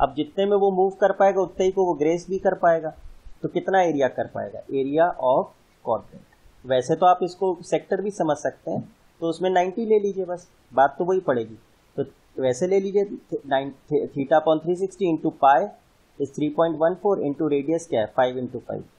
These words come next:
तो नाइंटी वन जा, नाइंटी फ़ोर जा, and two two जा, टू वन पॉइंट फ़ाइव सेवन, तो this gives you tw-, please mute होइए, आवाज़ बहुत आ रही है,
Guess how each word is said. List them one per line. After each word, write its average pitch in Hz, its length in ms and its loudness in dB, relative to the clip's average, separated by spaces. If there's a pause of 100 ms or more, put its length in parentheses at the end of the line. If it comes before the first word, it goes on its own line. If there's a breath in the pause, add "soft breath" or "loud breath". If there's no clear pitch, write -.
(880)
तो 127 80 -2
नाइंटी 127 380 -4
वन 151 200 0
जा, 175 120 2
नाइंटी 127 380 -4
फ़ोर 160 260 -4
जा, 185 220 -6 (580)
and 127 280 0
two 147 120 0
two 165 260 0
जा, 170 340 0 (340)
टू 143 80 -4
वन 127 340 -2
पॉइंट 127 220 -4
फ़ाइव 143 240 0
सेवन, 175 340 -6 (680)
तो 127 100 -4
this 143 280 -4
gives 139 200 -8
you 170 200 0
tw-, - 180 -4 (680)
please 165 280 -2
mute 175 240 -2
होइए, 160 360 -4 (560)
आवाज़ 139 280 2
बहुत 143 260 -6
आ 127 80 0
रही 120 180 -8
है, 135 80 -12